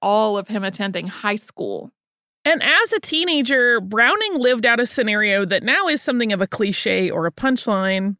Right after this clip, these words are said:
Speaker 2: He actually did run away from home to join the circus. Uh, we don't know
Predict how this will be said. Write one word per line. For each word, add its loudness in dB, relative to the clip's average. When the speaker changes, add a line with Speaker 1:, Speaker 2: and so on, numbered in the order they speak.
Speaker 2:
He -2
actually 0
did 2
run 2
away 2
from -4
home -2
to -2
join -2
the -4
circus. -8
Uh, 4
we 2
don't 2
know 2